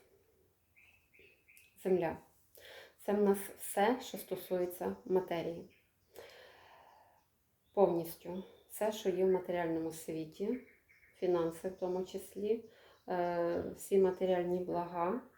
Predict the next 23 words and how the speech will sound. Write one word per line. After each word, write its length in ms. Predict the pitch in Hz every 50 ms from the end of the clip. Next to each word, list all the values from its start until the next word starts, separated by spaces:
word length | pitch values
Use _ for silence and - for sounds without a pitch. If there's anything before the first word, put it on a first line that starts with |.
| _ _
здоров'я, 720 | - 175 185 185 175 170 170 165 170 185 202 214 247 254 - -
це 80 | 190 165
все 200 | - - 185 190
стосується 580 | - - - - - - 165 165 - - 170
пентаклів. 640 | - - 170 170 - - - - - - - 190 196 - - _ _ _ - - - - - - - - - _ _ - - - - _
І 80 | 214
так, 360 | 208 - 175 160 - - - -
туз 180 | 226 247 240
пентаклів. 800 | - - - 214 208 202 202 - 165 160 156 - - 165 160 - - - - - _
Так 180 | 208 208 -
само 400 | - - 185 175 175 185 196 220
у 180 | 233 - - 196
нас 280 | 190 185 180 180 -
тут 260 | - - 185 185 - -
присутня 600 | - 175 175 - - 190 190 185 - 180 175 175 - -
вся 320 | - - - - 175 175
от 340 | - 175 165 160 - - - - - - _ _ _ - _ _ _ _ _ _ _ _ _ _ _ _ _ _ _ _ _ - - - -
сфера 260 | 180 170 160 160 156 156
землі, 460 | 160 156 156 156 156 170 202 220 220 - - - - _ _ _ _
ну, 120 | 185 185 170
звичайно, 480 | - 165 160 - - 165 175 180 175
рука 380 | 160 160 - - 165 165 165 - -
Божа. 320 | 160 160 160 156 - -